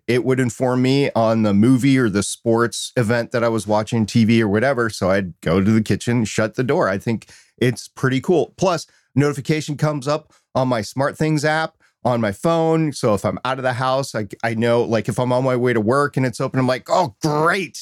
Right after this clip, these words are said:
You know, turn around, come back, and close the refrigerator door so it's not open all day. So yes, those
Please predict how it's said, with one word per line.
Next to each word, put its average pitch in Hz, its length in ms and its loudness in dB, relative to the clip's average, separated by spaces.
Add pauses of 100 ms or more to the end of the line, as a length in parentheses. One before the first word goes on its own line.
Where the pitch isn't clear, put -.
You 131 140 0
know, 123 180 2
turn 139 260 -2
around, 127 340 0
come 117 180 -2
back, 113 360 -2
and 107 200 0 (260)
close 123 300 0
the 110 80 -4
refrigerator 110 540 0
door 107 220 2
so 117 120 -2
it's - 140 -4
not 113 200 0
open 117 320 0
all 95 260 0
day. 92 240 -2 (320)
So - 120 -2
yes, 143 440 0
those 131 500 0